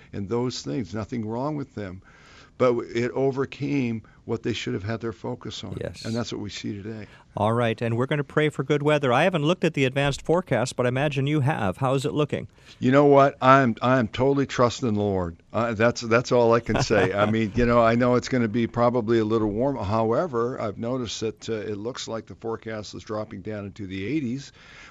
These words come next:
Speaker 1: which I understand
Speaker 2: You
Speaker 1: in
Speaker 2: know
Speaker 1: Springfield, that's gonna be better.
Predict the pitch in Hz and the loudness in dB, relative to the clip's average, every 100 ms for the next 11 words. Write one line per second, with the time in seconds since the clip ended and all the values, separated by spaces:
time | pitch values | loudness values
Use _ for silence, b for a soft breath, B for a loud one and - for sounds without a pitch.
0 | - 101 - 104 107 92 - 110 110 104 | -4 -2 0 0 0 -2 -4 -2 -2 0
1 | 120 143 - - 127 135 110 98 104 - | 0 -2 -4 0 0 0 -2 0 0 0
2 | 113 92 101 85 135 123 | -4 -2 -2 2 2 0